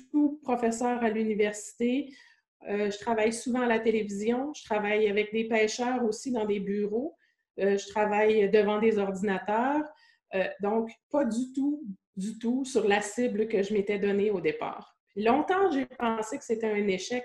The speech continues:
parce que, justement, on nous demande dans la vie de savoir ce qu'on veut devenir dans la vie. Puis, on focus tellement là-dessus que quand on arrive au bout du parcours puis qu'on est à côté de la cible, ben, on se rend compte que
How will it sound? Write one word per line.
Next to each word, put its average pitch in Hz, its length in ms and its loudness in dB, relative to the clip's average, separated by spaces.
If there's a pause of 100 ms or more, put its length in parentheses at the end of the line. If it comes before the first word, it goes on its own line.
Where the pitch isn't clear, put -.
(100)
parce 233 200 -6
que, 233 140 0
justement, 226 540 0
on 202 80 2
nous 220 140 0
demande 226 300 0
dans 208 120 0
la 190 160 2
vie 214 320 -2 (400)
de 202 500 2
savoir 240 560 2
ce - 60 -10
qu'on 220 160 0
veut 226 140 4
devenir 214 440 0
dans 190 140 0
la 175 160 0
vie. 220 360 2 (340)
Puis, 208 160 0
on 185 120 -2
focus 214 360 -2
tellement 262 320 0
là-dessus 254 640 0
que 214 60 -2
quand 233 240 0
on 226 220 4
arrive 233 680 4
au 226 160 4
bout 247 220 0
du 196 300 -4
parcours 285 760 -2
puis 226 220 -2
qu'on 202 240 2
est 202 100 -4
à 208 80 0
côté 240 520 0
de 185 120 -6
la 190 100 -2
cible, 202 560 -4
ben, 202 280 0
on 196 80 -2
se - 120 -10
rend 185 200 -2
compte 226 360 -2
que 190 240 0